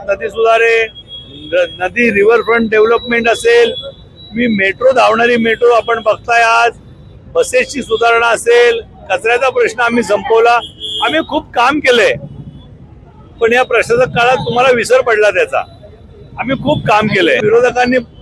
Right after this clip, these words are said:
बंद पडलेल्या बसचा फोटो मी दाखवतो, राष्ट्रवादी काँग्रेस आणि काँग्रेसच्या काळातला आणि भाजपच्या काळातला त्यांनी दाखवावा,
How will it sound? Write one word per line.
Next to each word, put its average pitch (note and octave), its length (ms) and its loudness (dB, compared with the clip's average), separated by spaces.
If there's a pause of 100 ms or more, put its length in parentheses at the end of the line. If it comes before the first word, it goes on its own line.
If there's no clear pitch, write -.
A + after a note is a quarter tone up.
बंद A3+ 240 0
पडलेल्या B3 400 2
बसचा A#3+ 320 -2
फोटो G#3+ 280 -2
मी A#3+ 100 -2
दाखवतो, C4 480 2
राष्ट्रवादी A3+ 400 0
काँग्रेस A3 340 0
आणि A3 140 0
काँग्रेसच्या G#3 460 -2
काळातला F#3+ 380 0
आणि G3 120 -2
भाजपच्या G3+ 380 -2
काळातला A3 320 2
त्यांनी A3+ 200 -2
दाखवावा, A3 600 2